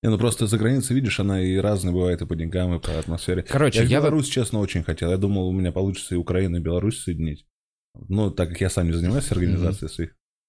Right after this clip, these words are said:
Speaker 1: я просто когда-нибудь приеду в Минск. У меня столько хвалебных отзывов про
Speaker 2: Ну вот,
Speaker 1: Минск,
Speaker 2: может
Speaker 1: про
Speaker 2: быть, сейчас,
Speaker 1: архитектуру
Speaker 2: ребят,
Speaker 1: Минска.
Speaker 2: Минск, э, м, как мы... а, нет, вот сейчас уже не получится.
Speaker 1: Двадцать две минуты материала есть. Могу втроем приехать, с Вовой и третьим.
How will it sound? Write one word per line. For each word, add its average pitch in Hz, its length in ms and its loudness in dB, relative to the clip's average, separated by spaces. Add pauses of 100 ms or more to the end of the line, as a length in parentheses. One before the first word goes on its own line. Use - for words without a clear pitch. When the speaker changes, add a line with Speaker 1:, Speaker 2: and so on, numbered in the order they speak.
Speaker 1:
я 82 40 -8
просто 110 200 0
когда-нибудь 95 180 0
приеду 90 260 2
в 85 40 2
Минск. 80 260 0
У - 40 -2
меня 85 100 2
столько 98 340 -2
хвалебных 80 500 -2
отзывов 104 300 0
про - 140 0
Speaker 2:
Ну - 60 2
вот, 107 80 4
Speaker 1:
Минск, 120 120 4
Speaker 2:
может 147 160 4
Speaker 1:
про - 80 4
Speaker 2:
быть, 92 100 4
сейчас, 107 360 2
Speaker 1:
архитектуру 110 140 4
Speaker 2:
ребят, 117 280 2
Speaker 1:
Минска. 135 460 2 (240)
Speaker 2:
Минск, - 200 -2
э, - 40 -2
м, 98 160 2
как 123 180 0
мы... 104 560 2 (140)
а, 87 180 2
нет, 82 260 0
вот 76 100 -2
сейчас 87 200 -2
уже 85 140 -2
не 80 80 0
получится. - 580 -2 (540)
Speaker 1:
Двадцать 151 400 2
две 156 140 4
минуты 156 300 2
материала 131 440 2
есть. 82 380 -2 (720)
Могу 117 240 2
втроем 120 400 0
приехать, 90 340 -4
с - 80 -6
Вовой 120 360 2
и 95 100 2
третьим. 82 560 -4